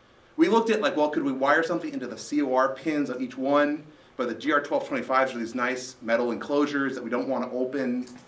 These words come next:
out in the field, and would have all sorts of ground loops then, so that'd be, that wouldn't be a good deal. Guess how we collected statistics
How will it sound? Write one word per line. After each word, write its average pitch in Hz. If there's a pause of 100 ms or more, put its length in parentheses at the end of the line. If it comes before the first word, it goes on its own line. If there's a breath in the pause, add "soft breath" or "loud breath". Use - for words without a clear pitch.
(140)
out 131
in 120
the 104
field, 139 (300 loud breath)
and 131
would 127
have 113
all 131
sorts 135
of 98
ground 113
loops 131
then, 131
so 123
that'd 117
be, 123
that 120
wouldn't 120
be 117
a -
good 107
deal. 104 (1500 loud breath)
Guess 143
how 151
we 135 (140)
collected 123
statistics 120